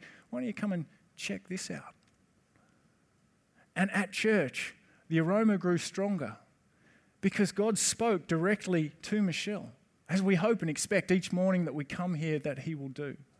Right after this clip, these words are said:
for all of us. And she met the source of all hope. And now she is a follower baptized into eternal life. You see what's happening? This is our flourishing communities of hope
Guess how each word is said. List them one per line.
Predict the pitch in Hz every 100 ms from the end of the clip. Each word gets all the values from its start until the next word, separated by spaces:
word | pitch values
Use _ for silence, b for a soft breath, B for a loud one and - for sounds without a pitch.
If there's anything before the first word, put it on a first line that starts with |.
| b b b b b _
for | - 175
all | 196
of | 117
us. | - - - _ b b -
And | 147
she | - 196
met | 180 147 123 - _ _ _ _ _ _ _ _ _ _ _ _ -
the |
source | 147 - 180 131 -
of | 135
all | 135
hope. | - 160 - - _ _ _ _ _ _ _
And | - 156
now | 170
she | 180 - 147
is | 131
a |
follower | 120 - 156 156 151 147 - B B
baptized | 151 151 - 151 135 123 135
into | 131 135
eternal | - 139 131 131
life. | 151 131 - _ _ b b b b b
You | -
see | - 202
what's | 170
happening? | 196 175 233 202 - _ _ _ _ -
This | 202
is | 208
our | 185
flourishing | 160 - 208 220 - 196
communities | - 175 170 226 233 190 165
of | 151
hope | - 190 175